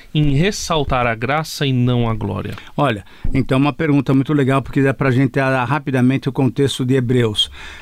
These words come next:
Speaker 2: Hebreus é um livro escrito para alguns irmãos que estavam sendo perseguidos e estavam querendo fugir da perseguição. Então, já que ser cristão me leva à perseguição, me leva a sofrer,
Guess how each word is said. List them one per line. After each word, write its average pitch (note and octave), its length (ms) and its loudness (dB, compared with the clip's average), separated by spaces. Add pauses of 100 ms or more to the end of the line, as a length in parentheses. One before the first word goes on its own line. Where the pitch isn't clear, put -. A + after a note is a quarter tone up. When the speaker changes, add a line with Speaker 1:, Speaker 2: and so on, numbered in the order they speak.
(100)
Speaker 2:
Hebreus C#3+ 500 2
é E3 80 2
um C#3+ 240 2
livro C#3+ 280 2
escrito D3+ 400 -2
para C3 220 0
alguns B2+ 300 2
irmãos C3 540 2
que - 80 -4
estavam C#3+ 260 0
sendo C3+ 240 2
perseguidos C#3+ 1120 0 (380)
e C#3 60 2
estavam D#3 340 0
querendo E3 320 0
fugir F3 840 2 (220)
da D3 140 0
perseguição. D3 840 0 (360)
Então, D3+ 160 2
já F3 140 0
que F#3 120 -8
ser F#3 280 0
cristão C3+ 720 0
me C#3+ 180 2
leva C3+ 460 2
à C3+ 220 -2
perseguição, C#3+ 920 0
me A#2+ 220 2
leva C3+ 500 0 (240)
a C#3 120 -2
sofrer, D#3 640 0